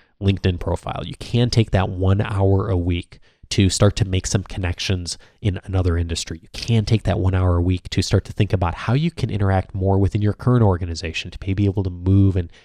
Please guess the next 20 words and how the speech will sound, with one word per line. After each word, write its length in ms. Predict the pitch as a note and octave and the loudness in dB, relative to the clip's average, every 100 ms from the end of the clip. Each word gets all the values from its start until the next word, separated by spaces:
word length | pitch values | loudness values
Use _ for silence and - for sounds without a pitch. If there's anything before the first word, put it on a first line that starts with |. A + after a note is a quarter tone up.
| _ | _
and 320 | - E2 G2 | -10 -8 -8
get 160 | - G2+ | 0 4
in 120 | G#2+ | 4
front 280 | G2 - G#2 | 0 0 2
of 80 | F2+ | 2
a 60 | |
new 240 | F2+ F#2+ F#2+ | 0 2 2
opportunity 720 | F#2 - F2 - F2 E2+ E2+ | 2 -2 -4 -6 -8 -6 -6
or 80 | E2+ | -6
a 60 | |
new 160 | E2+ F#2+ | -2 -2
manager. 520 | F2+ F2 E2 - F#2+ - - _ _ - | -2 -4 -6 -8 -10 -10 -20 _ _ -10
So, 540 | - D#3 C3+ C3 - - | 2 6 6 6 2 -2
uh, 180 | A#2 - | -4 -4
you 280 | D3+ C#3+ G3+ | -6 2 2
can, 840 | - - - D#3+ D#3 D3 D3 D3 B2 | 2 -12 -4 0 2 2 2 0 2
there 100 | A#2+ | 2
are 240 | B2 C3 | 4 4
ways 480 | C#3 B2+ B2 A#2 - | 6 6 6 4 2
to 440 | - - G#2+ G#2 | -6 2 6 6